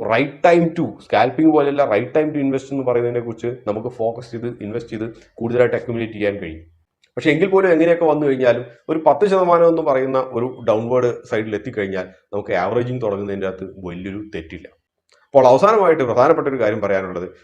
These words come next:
സ്റ്റോക്ക് ആവറേജിങ് ഒരിക്കലും നമ്മൾ നമ്മുടെ മനസ്സിൻ്റെ ഇഷ്ടത്തിനനുസരിച്ച് ചെയ്യരുത്. അതായത് നമ്മൾ ആദ്യം ഒരു സ്റ്റോക്ക് നല്ലതാണെന്ന് നമ്മൾ മനസ്സിലാക്കുകയോ അല്ലെങ്കിൽ മറ്റാരെങ്കിലും ഒരു സ്റ്റോക്കിൻ്റെ ഗുണങ്ങളെക്കുറിച്ച് പറഞ്ഞതുകൊണ്ട് അതിൻ്റെ അകത്ത് ഇൻവെസ്റ്റ് ചെയ്യുകയോ ചെയ്തുകൊണ്ട് ലോകാവസാനം വരെ അത് എത്ര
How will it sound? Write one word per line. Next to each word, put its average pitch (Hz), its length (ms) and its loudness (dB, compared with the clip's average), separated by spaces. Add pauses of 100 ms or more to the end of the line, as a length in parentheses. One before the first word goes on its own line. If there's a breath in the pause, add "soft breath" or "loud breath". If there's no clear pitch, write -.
(140)
സ്റ്റോക്ക് 190 360 4
ആവറേജിങ് 120 480 0 (220)
ഒരിക്കലും 110 420 -4 (220)
നമ്മൾ 110 180 -4
നമ്മുടെ 107 240 -4 (140)
മനസ്സിൻ്റെ 147 480 -2
ഇഷ്ടത്തിനനുസരിച്ച് 104 640 -8
ചെയ്യരുത്. 82 340 -10 (420)
അതായത് 104 320 2
നമ്മൾ 101 160 -4 (100)
ആദ്യം 120 320 -2
ഒരു 104 120 -10
സ്റ്റോക്ക് 101 360 -6
നല്ലതാണെന്ന് 104 580 -2
നമ്മൾ 92 180 -6 (500 loud breath)
മനസ്സിലാക്കുകയോ 104 540 -2 (120)
അല്ലെങ്കിൽ 92 320 -8
മറ്റാരെങ്കിലും 107 640 -2
ഒരു 90 100 -10
സ്റ്റോക്കിൻ്റെ 107 420 -6
ഗുണങ്ങളെക്കുറിച്ച് 104 720 -8
പറഞ്ഞതുകൊണ്ട് 101 480 -4
അതിൻ്റെ 98 480 -6
അകത്ത് 101 140 -10
ഇൻവെസ്റ്റ് 107 280 -8
ചെയ്യുകയോ 107 240 -6
ചെയ്തുകൊണ്ട് 95 400 -8 (360 loud breath)
ലോകാവസാനം 117 600 0
വരെ 104 140 0
അത് 98 160 -4
എത്ര 113 180 -4